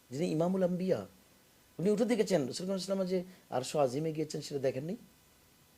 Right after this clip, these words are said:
রসুল যে মেরাজে গিয়ে আল্লাহর সাথে দিদার দিয়েছেন সেটা দেখেন নাই? রসুল পাক সাল্লাল্লাহু আলাইহি ওয়াসাল্লাম যে, এ, এ, জবলে সৌরে গিয়ে হিজরতের রাত্রে অসংখ্য ঘটনাবলী ঘটেছে, এ, সাহাব এসে রসুলের কদমে,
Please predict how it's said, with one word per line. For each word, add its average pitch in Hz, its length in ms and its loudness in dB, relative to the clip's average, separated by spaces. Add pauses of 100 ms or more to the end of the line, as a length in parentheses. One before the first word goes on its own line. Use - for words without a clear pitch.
রসুল 190 220 0
যে 190 100 4
মেরাজে 156 400 4
গিয়ে 175 100 4
আল্লাহর 147 200 6
সাথে 175 140 -2
দিদার 147 240 2
দিয়েছেন 165 200 -6
সেটা 156 200 -4
দেখেন 139 220 2
নাই? 190 160 -6 (640)
রসুল 185 220 2
পাক 185 160 2
সাল্লাল্লাহু 185 400 0
আলাইহি 180 180 4
ওয়াসাল্লাম 135 800 2
যে, 120 160 -4
এ, 120 100 -6
এ, 117 40 -10
জবলে 151 320 2
সৌরে 175 420 6
গিয়ে 165 320 4 (200)
হিজরতের 170 400 2
রাত্রে 143 400 4
অসংখ্য 165 480 0
ঘটনাবলী 151 480 6
ঘটেছে, 139 500 0 (420)
এ, 123 220 4
সাহাব 156 320 6
এসে 160 220 2
রসুলের 143 360 4
কদমে, 143 460 4